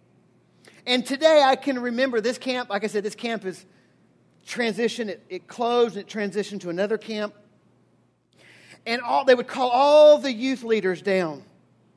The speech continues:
And today on the charismatic side, they'd call it a fire tunnel. And you'd stand in line, and it was like going through a car wash.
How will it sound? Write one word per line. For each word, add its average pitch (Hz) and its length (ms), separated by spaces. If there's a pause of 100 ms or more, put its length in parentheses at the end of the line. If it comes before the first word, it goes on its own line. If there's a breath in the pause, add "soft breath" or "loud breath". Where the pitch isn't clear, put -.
(400 soft breath)
And 247 160
today 277 360
on 254 120
the 226 60
charismatic 240 800
side, 180 360 (180 loud breath)
they'd 196 160
call 226 180
it 196 60
a 175 40
fire 190 320
tunnel. 151 320 (3250 soft breath)
And 226 120
you'd 277 160
stand 370 300
in 330 140
line, 294 440 (160 loud breath)
and 254 120
it 285 80
was 254 100
like 311 160
going 320 220
through 311 140
a - 40
car 240 300
wash. - 520